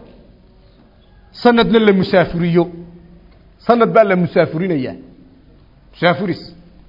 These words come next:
Marka sanadkaa la musaafuriyo, dhaxantaa iyo dadkaa una garanayna, duruuftu ay soo qaabato, uu soo taa'ib buu noqonayaa markaa.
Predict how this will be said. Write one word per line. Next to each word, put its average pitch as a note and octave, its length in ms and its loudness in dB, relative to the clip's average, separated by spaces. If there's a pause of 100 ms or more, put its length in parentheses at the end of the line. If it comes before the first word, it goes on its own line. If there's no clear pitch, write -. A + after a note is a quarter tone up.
(580)
Marka C4+ 260 4
sanadkaa C4+ 440 2
la B3+ 100 2
musaafuriyo, G#3+ 720 2
dhaxantaa A#3 500 2
iyo A#3 120 -2
dadkaa B3 340 0
una A3 180 -4
garanayna, A3+ 400 0
duruuftu A#3+ 420 0
ay G3+ 100 4
soo A3+ 200 0
qaabato, F#3+ 340 0
uu A3+ 80 -6
soo F3 160 -2
taa'ib A3+ 340 2
buu G#3+ 100 0
noqonayaa F3 400 0
markaa. C3 320 -4